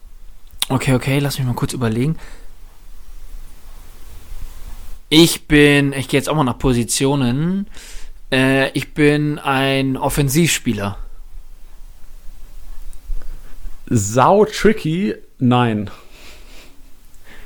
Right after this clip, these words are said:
Speaker 1: Also, okay. Ach Mann, ich stell die Frage
Speaker 2: Du
Speaker 1: so
Speaker 2: hast
Speaker 1: blöd.
Speaker 2: schon Fragen.
Speaker 1: Egal.
Speaker 2: Ja, aber
Speaker 1: Okay.
Speaker 2: war tricky, war tricky. Muss ich sagen.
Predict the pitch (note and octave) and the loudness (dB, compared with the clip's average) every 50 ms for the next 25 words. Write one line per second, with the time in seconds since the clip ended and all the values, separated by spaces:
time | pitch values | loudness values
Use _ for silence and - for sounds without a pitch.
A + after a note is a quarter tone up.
0 | - - - - - - - - - - - - - - - - - D3 D#3 D3+ | -12 -12 -12 -12 -14 -14 -14 -14 -12 -10 -10 -10 -10 -12 -8 0 6 6 6 8
1 | C#3+ D#3+ D#3+ E3+ E3 - - E3+ D#3 C#3 A#2+ - - A2+ G#2 - - - - A2 | 8 6 6 6 4 4 4 4 4 4 2 0 -2 -4 -4 -6 -6 -6 -6 -4
2 | G2+ - - A2 G#2+ G2 G2+ G#2+ - - - G#2+ G#2+ G2 G#2 A2 A#2+ C3 D#3 D3+ | -4 -6 -6 -6 -4 2 4 6 6 6 4 0 -2 -4 0 4 4 4 4 4
3 | A2 A2 G#2 - E3 D3 - D#3+ D#3 C#3+ C3+ - - F3+ C3+ C3 A#2+ A#2 B2+ B2 | 0 -2 0 2 0 2 2 4 4 4 4 4 4 4 4 4 4 2 2 0
4 | C#3 C#3+ - D3+ E3+ E3+ - - - A2+ G2+ - - C#3+ F3 - - F3+ F3+ - | 0 0 2 2 4 4 2 2 0 -2 -4 -2 0 0 2 2 2 0 0 0
5 | C3 A2 B2 C#3 - - E3+ D#3+ C3 A2 G2+ G2+ - - - - - - - C3 | 2 2 2 2 2 2 0 0 0 -2 -2 -4 -6 -10 -12 -12 -10 -8 -4 -4
6 | C3 C3 - C#3+ C3+ B2 B2 A2+ A2 A2+ | -2 0 2 2 2 4 2 2 0 -2